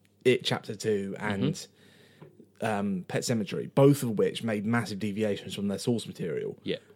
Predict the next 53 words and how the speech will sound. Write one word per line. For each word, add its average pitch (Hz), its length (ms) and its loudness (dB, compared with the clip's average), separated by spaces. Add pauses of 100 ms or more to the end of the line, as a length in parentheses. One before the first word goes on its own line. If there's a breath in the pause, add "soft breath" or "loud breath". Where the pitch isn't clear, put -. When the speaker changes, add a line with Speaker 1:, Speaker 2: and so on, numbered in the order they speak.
(340)
Speaker 1:
And, 110 400 0 (100)
and 139 140 8
this 196 200 10
does 104 300 4
as 107 80 -2
well. 139 180 8
And 120 220 4
there 131 160 8
are 127 60 6
times 151 400 6
where, 117 100 2
like, 123 200 4
I 131 180 2
sat 147 280 4
up 131 160 0
to 127 100 -2
you 123 120 4
when 110 140 2
there 120 80 4
was 117 80 0
a 123 60 -2
point 143 260 2
in 120 100 2
this 123 180 2
movie 120 240 2
where 101 300 0 (380 loud breath)
things 120 260 4
changed 98 420 -2
and 104 140 -4
they, 104 160 -2 (240)
they 110 120 2
did 117 260 0
something 104 380 0 (100)
drastically 110 540 0
different. 95 380 -2 (140)
Speaker 2:
Mm-hmm. 101 200 -6
Speaker 1:
And 110 120 0
I 117 200 2
just 107 340 -6
sat - 200 0
up 110 100 -4
and 110 100 -4
went, 110 180 -4 (960)
"Gentlemen," 123 560 2 (120)
<laughs> 110 120 0
was 131 140 4
it? 107 160 2
Speaker 2:
<laughs> - 40 -20
Yeah. 107 80 -2 (460 loud breath)
Speaker 1:
"You 110 120 2
had 165 180 10
my 143 100 8
curiosity, 127 720 6